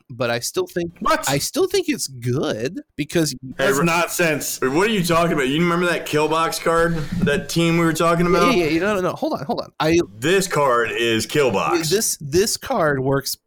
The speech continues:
Speaker 1: precisely for your team, and that's where it fits. I don't wanna run a kill box team, but paying four for three attacks during Rocket's activation, on top of the fact that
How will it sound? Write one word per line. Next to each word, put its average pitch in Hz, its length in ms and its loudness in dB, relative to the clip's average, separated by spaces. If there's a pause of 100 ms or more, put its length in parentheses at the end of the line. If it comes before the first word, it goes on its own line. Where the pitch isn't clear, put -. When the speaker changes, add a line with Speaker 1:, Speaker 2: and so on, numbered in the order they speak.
(100)
Speaker 1:
precisely 156 880 0
for 127 260 -2
your 147 800 0 (400)
team, 127 680 -4 (340)
and 139 160 0
that's 139 240 -2
where 127 180 2
it - 120 -4
fits. - 540 -4
I 127 180 -2
don't 135 300 -2
wanna 139 280 0
run 123 180 -2
a 120 40 -6
kill 160 220 -4
box 104 340 -8
team, 117 320 -14 (260)
but 123 380 -2 (460)
paying 190 320 -2
four 240 580 -2 (220)
for 151 180 -2
three 156 340 -4
attacks 135 800 -4 (800)
during 156 300 0
Rocket's 151 400 -2
activation, 135 720 -4
on 143 160 -4
top 196 360 -6
of 160 100 -4
the 147 100 -4
fact 143 280 -2
that 139 200 -4